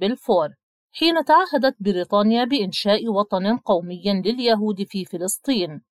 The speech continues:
رغم أن الأرض كانت مأهولة بشعبها العربي المسلم والنصارى. ولم يكن ذلك الوعد مجرد رسالة سياسية،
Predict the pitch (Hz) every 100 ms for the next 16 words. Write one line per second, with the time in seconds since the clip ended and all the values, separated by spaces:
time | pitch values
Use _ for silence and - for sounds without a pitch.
0 | _ _ _ _ - 233 262 247 247 240
1 | 247 339 269 277 247 220 185 - 196 185
2 | 220 247 247 247 220 214 262 269 247 247
3 | 240 202 202 180 208 240 233 220 - 196
4 | 185 180 175 _ _ - 247 311 190 -
5 | 185 175 170 165 156 _ _ _ _ _
6 | - 240 302 330 403 349 320 220 220 226
7 | 220 247 226 170 151 151 - _ _ _
8 | 247 294 349 277 233 214 185 175 208 190
9 | 180 185 180 - 180 165 - 277 196 156